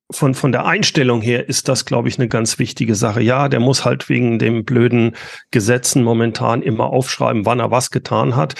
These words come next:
wobei das eigentlich unsinnig ist. Wenn du gerade jetzt im kreativen Bereich jemanden hast,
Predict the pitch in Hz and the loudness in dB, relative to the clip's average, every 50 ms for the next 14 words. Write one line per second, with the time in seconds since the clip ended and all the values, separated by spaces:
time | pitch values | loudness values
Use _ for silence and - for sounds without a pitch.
0 | - - - - _ _ _ _ - 98 98 107 117 117 135 - - - 123 135 | -16 -18 -20 -20 _ _ _ _ -6 -2 0 0 2 2 0 0 0 2 2 2
1 | 123 - 151 175 202 151 135 120 107 104 - 113 110 104 - 123 117 120 113 117 | 2 2 2 2 4 4 2 2 2 0 -2 -6 -8 -6 -4 -2 -2 0 0 2
2 | 113 127 135 143 - 135 131 - 139 120 - - - 117 113 113 - - 185 190 | 2 2 2 2 2 2 2 0 0 -2 -2 0 0 0 0 0 0 0 2 2
3 | 185 175 - 127 110 110 110 123 - - 131 117 113 120 - - 113 101 104 147 | 2 2 2 0 -2 -2 -2 -2 -2 -2 -2 -2 -2 -2 -2 -4 -4 -2 -2 0
4 | 160 - - | 0 -2 -4